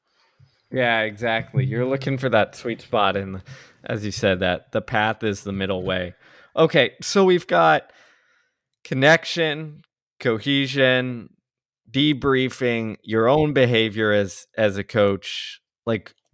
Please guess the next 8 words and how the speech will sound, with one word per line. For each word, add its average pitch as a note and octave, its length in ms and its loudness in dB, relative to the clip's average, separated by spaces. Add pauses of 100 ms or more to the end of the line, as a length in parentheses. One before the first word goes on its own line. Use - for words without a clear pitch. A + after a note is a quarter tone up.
(320)
some C#3+ 320 -2 (120)
other F3 520 4
things C3+ 500 -4
that A#2+ 120 -6
are A2+ 100 2
really A#2+ 440 0
important G2+ 640 -4
for, G2+ 360 -2